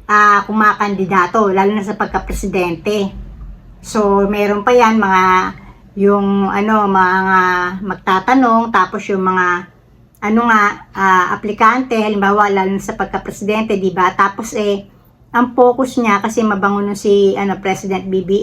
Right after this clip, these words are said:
M, nagpalakas siya para nga maging untouchable siya.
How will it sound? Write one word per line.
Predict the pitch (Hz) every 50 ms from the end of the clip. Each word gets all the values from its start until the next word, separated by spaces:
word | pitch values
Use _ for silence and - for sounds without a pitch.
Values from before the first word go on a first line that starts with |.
| 196 185 180
M, | 175 180 190 - - - - - _ - - - - - - _ _
nagpalakas | 254 254 247 254 - 277 262 262 262 254 - 240 226
siya | - - - 214 202 196 196 208 208 202 202 190 - _ _ _ - _ - _ _ - _ _
para | _ - 226 226 233 233 240
nga | 233 233 226
maging | 226 226 220 202 220 208
untouchable | 214 208 208 196 - 202 190 190 - - 214 190 165 180 175 170
siya. | 165 - - - 202 185 185 180 170 156 -